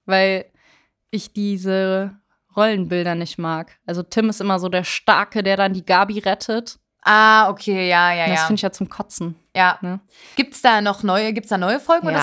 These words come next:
Speaker 2: ist das alles
Speaker 1: Ja, ja, ja, ja.
Speaker 2: von
Speaker 1: Da gibt's
Speaker 2: beiden?
Speaker 1: Mhm. Ja.
Speaker 2: Ach,
Speaker 1: Ja.
Speaker 2: das ist immer noch so ein
Speaker 1: Mhm.
Speaker 2: Guck an, das ist immer noch so ein Ding.
Speaker 1: Klar, und ich kenn sie halt auch alle.
Speaker 2: Ja, ja, ja.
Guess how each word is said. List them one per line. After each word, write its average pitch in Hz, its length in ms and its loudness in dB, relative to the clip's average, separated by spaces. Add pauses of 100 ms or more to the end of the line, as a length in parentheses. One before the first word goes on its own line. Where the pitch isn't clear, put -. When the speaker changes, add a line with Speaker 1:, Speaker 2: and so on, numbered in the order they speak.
Speaker 2:
ist 190 120 2
das 311 80 2
alles 254 240 4
Speaker 1:
Ja, 269 120 4
ja, 339 140 2 (100)
ja, 294 140 -2
ja. 247 100 2
Speaker 2:
von 208 140 4
Speaker 1:
Da 175 140 6
gibt's 311 200 0 (160)
Speaker 2:
beiden? 220 220 2
Speaker 1:
Mhm. 359 80 -2 (320)
Ja. 208 220 -4 (720)
Speaker 2:
Ach, - 680 -16 (100)
Speaker 1:
Ja. 220 140 0
Speaker 2:
das 185 100 -2
ist - 200 -10
immer 392 240 -6
noch 359 120 -8
so 330 280 -10
ein 330 100 -14 (200)
Speaker 1:
Mhm. 311 80 2
Speaker 2:
Guck 359 280 -8
an, 190 240 -4
das 185 120 -12
ist 190 80 -20
immer 370 180 -6
noch 349 100 -6
so 294 140 -10
ein 262 100 -6
Ding. 180 320 -6
Speaker 1:
Klar, 277 220 4
und 202 60 -2
ich - 120 -8
kenn 277 260 2
sie 170 160 -2
halt 156 220 -4
auch - 160 -6
alle. 165 300 -4
Speaker 2:
Ja, 233 280 -10
ja, 240 200 -12
ja. 285 80 2